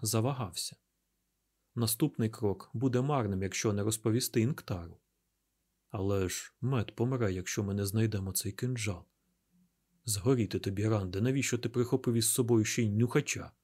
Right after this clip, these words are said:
Коли він один-єдиний раз спустився з Егвейн до підземелля, від запаху Фейна у нього волосся стало дибки. Навіть траллоки смерділи не так огидно.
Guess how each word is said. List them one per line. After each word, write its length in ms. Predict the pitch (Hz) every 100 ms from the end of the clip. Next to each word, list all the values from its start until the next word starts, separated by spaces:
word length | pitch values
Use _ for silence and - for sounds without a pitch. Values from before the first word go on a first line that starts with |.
| _ _ _ _ _ _ _ _ _ _ _
Коли 440 | - 117 123 123 110
він 340 | 117 139 143 110 - -
один-єдиний 720 | 113 123 113 110 117 110 107
раз 440 | 117 110 - - _ -
спустився 640 | - - 135 - 131 - 110
з 120 | -
Егвейн 380 | 131 113 107 104
до 100 | 110
підземелля, 760 | 113 107 113 127 135 104 92 - _ _ _ _ _ -
від 160 | 127
запаху 440 | 123 165 - 117 123
Фейна 540 | - 147 135 120 107
у 80 | -
нього 280 | 131 127 120
волосся 480 | 135 156 135 - 107
стало 360 | - 101 101
дибки. 480 | 131 117 90 - - _ _ _ _ _ _ _ _
Навіть 400 | 139 131 131 - _
траллоки 540 | 135 139 151 160 -
смерділи 680 | 101 - 107 110 131 113 90 -
не 160 | 117 127
так 240 | 104 -
огидно. 520 | 135 127 104 95 -